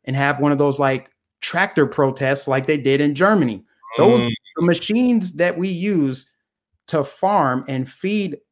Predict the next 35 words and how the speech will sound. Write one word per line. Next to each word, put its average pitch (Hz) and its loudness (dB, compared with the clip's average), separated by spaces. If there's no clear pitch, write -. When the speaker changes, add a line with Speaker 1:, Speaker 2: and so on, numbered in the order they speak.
Speaker 1:
our 131 0
country 120 -6
run 151 2
on 170 4
fossil 156 2
fuels. 139 -2
You 139 -6
need 180 0
fossil 185 -2
fuels 165 2
if 160 0
you 180 0
were 170 4
trying 175 0
to 147 0
set 165 0
up 170 -2
some 160 -4
kind 151 -2
of, 131 -4
uh, 131 0
other 147 0
grid, 143 0
if 156 -6
you 143 -6
try 151 0
to 139 -4
set 147 -4
up, 139 -2
like, 131 -2
a 117 -10
solar 143 -4
panel 151 -2
grid 151 4
or 131 0